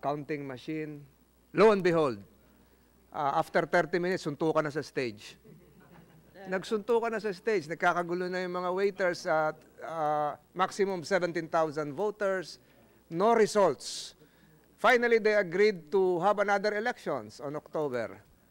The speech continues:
So wala nangyari dun sa election. Very transparent. Nasa S M X. Ang daming tao, open, to, to, two floors. So this is a classic example on,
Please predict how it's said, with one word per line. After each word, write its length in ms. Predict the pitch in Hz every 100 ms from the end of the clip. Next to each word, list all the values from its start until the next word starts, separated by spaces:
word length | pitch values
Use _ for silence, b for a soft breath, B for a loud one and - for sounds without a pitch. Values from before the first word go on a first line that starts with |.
| b b
So 160 | - 208
wala 160 | 226 233
nangyari 460 | 233 226 226 226
dun 160 | 220 214
sa 80 | 214
election. 400 | 208 180 156 139
Very 240 | 214 208
transparent. 640 | 208 208 185 220 208 208
Nasa 480 | 185 190 214 190 175 _ _
S 220 | 175 165
M 160 | - 190 202
X. 400 | 196 - - - b b b b
Ang 160 | - 139
daming 320 | 165 170 170
tao, 320 | 180 175 170 165
open, 480 | 156 165 175 170 165 -
to, 160 | 160 117
to, 240 | 165 160
two 160 | - 175
floors. 640 | 156 170 165 170 147 - _ b b b
So 160 | - 214
this 80 | 208
is 160 | 202
a 60 | 202
classic 320 | 196 185 190
example 560 | 175 - 165 156 151 160
on, 400 | 160 151 143 135